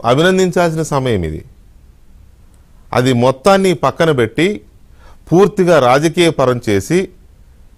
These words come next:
పంతాలు, పట్టింపులు, కక్షలు, కార్పణ్యాలు, ప్రతీకారం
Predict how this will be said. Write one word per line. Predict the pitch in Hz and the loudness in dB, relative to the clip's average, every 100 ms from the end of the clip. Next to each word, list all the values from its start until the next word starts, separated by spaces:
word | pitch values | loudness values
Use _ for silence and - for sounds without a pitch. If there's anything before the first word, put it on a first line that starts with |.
| - - | -20 -2
పంతాలు, | 147 156 165 151 147 139 143 | 0 0 4 4 4 2 0
పట్టింపులు, | 139 - 160 143 147 135 | 0 0 -2 0 0 0
కక్షలు, | 147 143 - 160 147 131 | -2 -4 -2 0 0 0
కార్పణ్యాలు, | 147 151 - 156 151 147 143 139 - - - - - - - 143 | 0 0 0 0 2 2 0 -4 -10 -20 -20 -20 -20 -20 -8 -4
ప్రతీకారం | 135 196 190 170 160 143 | 0 2 4 4 4 2